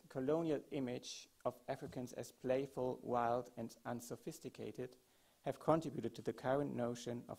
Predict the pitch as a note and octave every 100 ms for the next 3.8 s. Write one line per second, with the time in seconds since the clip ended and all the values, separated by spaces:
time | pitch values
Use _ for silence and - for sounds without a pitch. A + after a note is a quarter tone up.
0 | - A#2+ - - A2+ - B2 - A#2 A#2
1 | - - - A2 - - C3+ C3 B2+ B2+
2 | B2+ B2+ - _ A2 A2 A2 A2+ A2 -
3 | - - - G#2+ A2 - G#2+